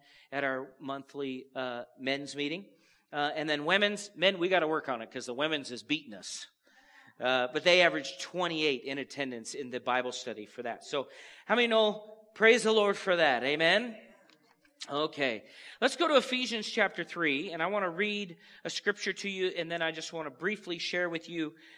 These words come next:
the vision that God has given me for, um, and by vision, I don't mean an open vision, but the,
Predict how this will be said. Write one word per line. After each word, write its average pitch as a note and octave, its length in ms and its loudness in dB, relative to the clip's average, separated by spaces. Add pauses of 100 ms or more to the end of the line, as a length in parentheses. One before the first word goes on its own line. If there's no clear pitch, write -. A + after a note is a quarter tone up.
the D#3+ 100 4
vision E3 420 0
that C#3 160 -8
God D3+ 240 0
has C#3 280 -6
given D3+ 280 -2
me C3+ 160 -6
for, C3 520 -4 (420)
um, B2+ 480 0 (300)
and D3+ 120 -8
by C#3+ 140 4
vision, C3+ 340 0
I C3 80 2
don't C3+ 180 -4
mean B2+ 160 -6
an A#2+ 100 -6
open B2 260 -6
vision, A#2 320 -6
but C3 160 -6
the, B2+ 220 -4